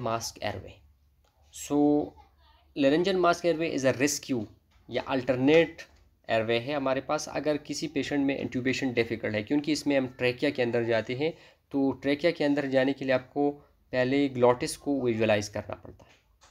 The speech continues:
तो बाज़ औक़ात चूँकि शॉर्ट नेक होते हैं या कोई और मसले होते हैं, तो इसकी वजह से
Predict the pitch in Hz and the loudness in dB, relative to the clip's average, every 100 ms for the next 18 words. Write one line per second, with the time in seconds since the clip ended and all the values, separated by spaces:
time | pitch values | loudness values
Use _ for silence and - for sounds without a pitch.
0 | _ - 123 143 160 160 - 143 139 - | _ -12 2 4 6 4 4 2 2 -4
1 | 127 135 123 127 127 135 131 127 123 127 | -8 -6 0 2 2 0 -4 -6 -6 -4
2 | 120 123 120 117 117 117 120 123 120 120 | 2 2 2 -2 -2 0 2 2 0 -4
3 | 123 120 113 127 135 139 151 - 180 160 | -2 -2 -2 -2 -4 -4 -6 -6 -2 0
4 | 151 147 170 | 0 -2 -6